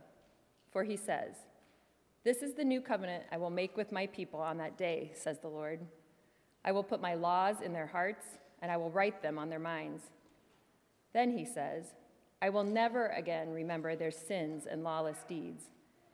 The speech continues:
And when sins have been forgiven, there is no need to offer any more sacrifices.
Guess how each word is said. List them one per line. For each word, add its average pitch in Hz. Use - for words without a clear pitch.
And 196
when 202
sins 254
have 269
been 202
forgiven, 170
there 185
is 175
no 202
need 208
to -
offer 156
any 180
more 175
sacrifices. 151